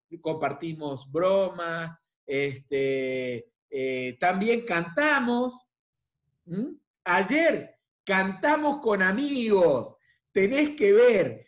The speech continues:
nos juntamos nuestra preparatoria,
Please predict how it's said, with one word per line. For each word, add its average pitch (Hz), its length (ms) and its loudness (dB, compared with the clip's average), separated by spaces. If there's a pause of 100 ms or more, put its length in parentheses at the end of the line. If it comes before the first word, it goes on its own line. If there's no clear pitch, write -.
(340)
nos 190 260 0
juntamos 285 1040 -2
nuestra 175 1200 -4
preparatoria, 165 1160 0